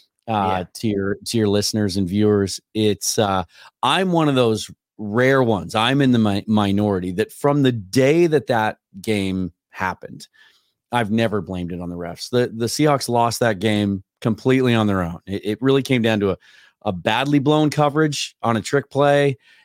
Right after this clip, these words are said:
Speaker 1: and,
Speaker 2: Mm-hmm.
Speaker 1: uh, a horrendous interception from Matt Hasselbeck when, when we were driving late with a chance to,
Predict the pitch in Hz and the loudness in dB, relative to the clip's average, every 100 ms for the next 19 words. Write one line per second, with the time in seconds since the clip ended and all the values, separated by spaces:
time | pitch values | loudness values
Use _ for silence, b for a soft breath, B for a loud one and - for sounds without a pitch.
0 | _ - 110 107 107 104 110 104 101 - | _ -2 0 2 0 -2 -2 -2 -2 -4
1 | 104 - 117 107 104 127 139 139 139 - | -6 -2 -2 0 2 2 4 2 0 -2
2 | 127 117 - 113 104 - 107 101 101 - | -2 0 0 0 0 -2 0 0 -4 -4
3 | 120 107 104 113 123 - 120 117 - 104 | -2 0 0 -2 -4 -2 -2 -2 -2 -4
4 | 98 95 101 92 92 92 87 107 117 113 | -4 -6 -8 -6 -4 -6 -4 -2 0 0
5 | 95 101 110 98 92 - 98 - 95 90 | 0 0 0 -2 -6 -4 -4 -6 -6 -8